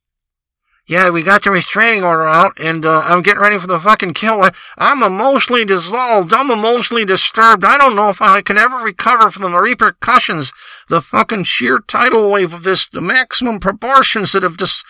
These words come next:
disturbed me so deeply. I'm gonna have to fucking sue, but first I gotta goddamn get a restraining order. How we doing on that? Oops. That sort of breaks. I don't know if brakes can make a sound like that on dirt.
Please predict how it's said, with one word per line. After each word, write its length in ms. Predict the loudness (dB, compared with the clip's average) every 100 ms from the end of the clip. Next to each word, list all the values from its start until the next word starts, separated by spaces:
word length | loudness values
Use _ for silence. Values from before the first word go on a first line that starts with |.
| -20 -20 -6
disturbed 540 | -4 -2 4 6 4
me 140 | -2
so 280 | -6 -4 -4
deeply. 500 | -4 -4 -4 -4 -4
I'm 100 | -2
gonna 140 | -2 -4
have 120 | -4
to 100 | -6
fucking 380 | -4 -4 -4 -4
sue, 260 | -4 -2
but 140 | -4 -4
first 320 | -2 -2 0
I 100 | -2
gotta 240 | 0 -2
goddamn 500 | 0 2 2 0 -2
get 200 | -2 0
a 40 | 0
restraining 520 | -2 -2 0 0 0
order. 220 | 0 -2 -6 -18 -6
How 180 | -4
we 80 | -2
doing 320 | -2 -2 0
on 120 | 0 0
that? 180 | -2
Oops. 560 | -6 -4 -2 -2 -2 -4 _ _ _ -2 2 4 2 0 4 6 8 6 4 4 4 6 6 6 4 2 -2 2 4 6 4 2 -4 _ _ _
That 180 | -6 -4
sort 160 | -2 -2
of 80 |
breaks. 500 | -2 -4 -4 -4 -6 -6 _ _ _ _ _ _ _ _ _ -10
I 100 | -4
don't 120 | -2
know 120 | -2
if 80 | -4
brakes 300 | -2 -4 -4
can 160 | -6
make 180 | -4 -4
a 60 | -2
sound 240 | -2 0
like 160 | -2 -4
that 160 | -4
on 160 | -2 -2
dirt. 280 | -4 -6